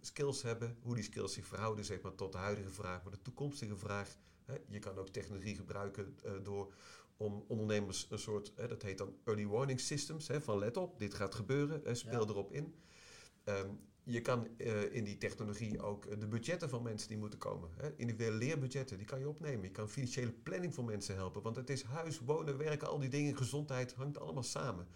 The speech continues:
Speaker 1: Hè, dus er is een enorme scope.
Speaker 2: Ja.
Speaker 1: En het is natuurlijk fascinerend dat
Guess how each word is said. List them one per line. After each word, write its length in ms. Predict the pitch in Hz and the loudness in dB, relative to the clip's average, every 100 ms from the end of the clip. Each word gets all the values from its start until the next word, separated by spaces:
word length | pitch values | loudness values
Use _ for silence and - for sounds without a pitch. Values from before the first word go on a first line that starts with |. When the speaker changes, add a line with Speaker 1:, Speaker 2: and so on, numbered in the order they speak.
| - - | -18 0
Speaker 1:
Hè, 140 | 120 | 2
dus 180 | 120 - | 2 2
er 40 | 147 | 0
is 120 | 147 | 2
een 80 | 175 | 2
enorme 320 | 180 196 123 | 2 2 2
scope. 380 | - 185 - - - - - | 0 2 2 0 -12 -20 -14
Speaker 2:
Ja. 140 | 139 - | -14 -6
Speaker 1:
En 180 | - 139 | -2 0
het 100 | 139 | 0
is 100 | 123 | 0
natuurlijk 280 | 143 - | -2 -4
fascinerend 640 | - 156 - 131 120 104 101 | 0 0 0 0 0 0 0
dat 240 | 107 104 | -2 -2